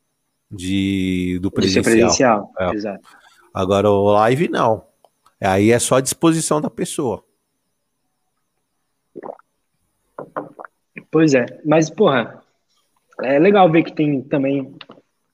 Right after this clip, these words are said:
Speaker 2: Eu te falei, né? Eu tava meio, é, eu tava preconceituoso com isso, porque,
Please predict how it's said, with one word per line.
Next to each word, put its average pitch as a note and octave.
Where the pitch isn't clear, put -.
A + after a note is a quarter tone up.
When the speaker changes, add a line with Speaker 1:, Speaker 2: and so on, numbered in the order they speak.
Speaker 2:
Eu F#3
te -
falei, D4
né? F3
Eu C3+
tava E3+
meio, G3+
é, B2+
eu A2+
tava D3
preconceituoso E3
com D3+
isso, D#3+
porque, C#3+